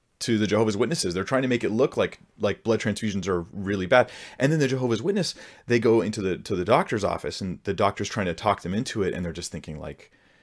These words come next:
like, "You're, it, it's a conspiracy. It's, it's Satan trying to get me to make a compromise. I need to hold fast in my faith." And it ends up being just a really hard thing for everybody.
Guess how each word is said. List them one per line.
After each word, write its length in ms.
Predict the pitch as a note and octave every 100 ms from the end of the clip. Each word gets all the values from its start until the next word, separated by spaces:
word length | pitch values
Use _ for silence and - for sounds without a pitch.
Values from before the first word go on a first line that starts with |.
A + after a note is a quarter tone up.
| _
like, 180 | C2+ D#2+ -
"You're, 260 | F#2+ F2+ -
it, 140 | E2 -
it's 140 | G2+
a 40 | -
conspiracy. 920 | - - G#2 A2 - G#2+ G2 G2 F#2+
It's, 240 | D#2 - -
it's 160 | F2 -
Satan 640 | A2 G2 F#2+ F#2+ F#2 -
trying 240 | - F#2+ F2
to 60 |
get 180 | D#2+ G2
me 160 | F2+ F2
to 180 | -
make 160 | F2 F2
a 60 | -
compromise. 640 | G#2+ F#2 F#2+ E2+ F2 E2+
I 120 | -
need 100 | F#2+
to 80 | F2+
hold 240 | F#2 E2+ - - _ - _ -
fast 320 | - F#2+ -
in 80 | D2+
my 120 | E2+
faith." 500 | - A#2 A2 A2 -
And 100 | F#2
it 60 | F#2
ends 200 | F#2 F#2
up 120 | -
being 240 | G2+ F#2 E2+
just 180 | E2+
a 80 | F2+
really 300 | E2 F2 E2
hard 340 | D#2+ F2 E2+ E2
thing 140 | E2+
for 180 | F2 -
everybody. 420 | G2 F2 -